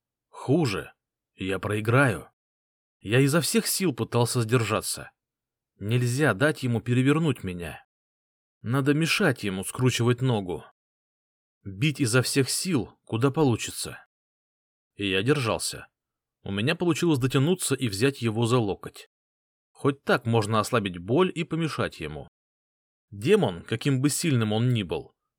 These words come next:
не сможет сдержать болевой или удушающий. Зато я смогу.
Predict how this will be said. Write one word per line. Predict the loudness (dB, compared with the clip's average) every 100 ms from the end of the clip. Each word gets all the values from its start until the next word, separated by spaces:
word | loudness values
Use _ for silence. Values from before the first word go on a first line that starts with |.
| -4
не | -2
сможет | 2 2 4 2
сдержать | 0 0 2 0
болевой | 0 -2 -2 0 0 0
или | -2 0
удушающий. | 0 0 -4 -2 -4 -4 -10 -10 -16 _ _ _ _ _ _
Зато | -8 -8 -2 0
я | 2 2
смогу. | 0 -6 -10 -10 -12